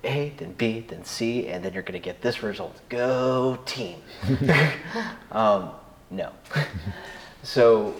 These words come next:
whereas counseling and some of those, uh, other healing arts are looking backwards at your life, what coaching is doing is it's taking everything that's currently going on in your life,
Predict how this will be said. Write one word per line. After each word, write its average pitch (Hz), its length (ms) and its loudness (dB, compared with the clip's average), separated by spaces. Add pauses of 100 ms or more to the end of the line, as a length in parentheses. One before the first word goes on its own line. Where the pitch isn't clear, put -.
(140)
whereas 120 760 2 (360)
counseling 160 840 0
and 113 100 -2
some 120 200 -4
of 110 140 -2
those, 107 800 -2
uh, 95 540 -4
other 107 240 -2
healing 101 320 -4
arts 98 320 -4 (340)
are 104 80 -4
looking 104 440 -6 (120)
backwards 104 480 6
at 107 80 -6
your 95 160 -4
life, 90 380 -4 (720)
what - 260 0
coaching 165 420 -2
is 139 180 0
doing 107 260 -2
is 95 160 -8
it's - 140 -18 (360)
taking 143 400 -2
everything 156 480 2
that's - 160 -2
currently 123 640 -2
going 107 320 -2
on 92 240 -4
in 95 100 -8
your 90 140 -4
life, 85 320 -2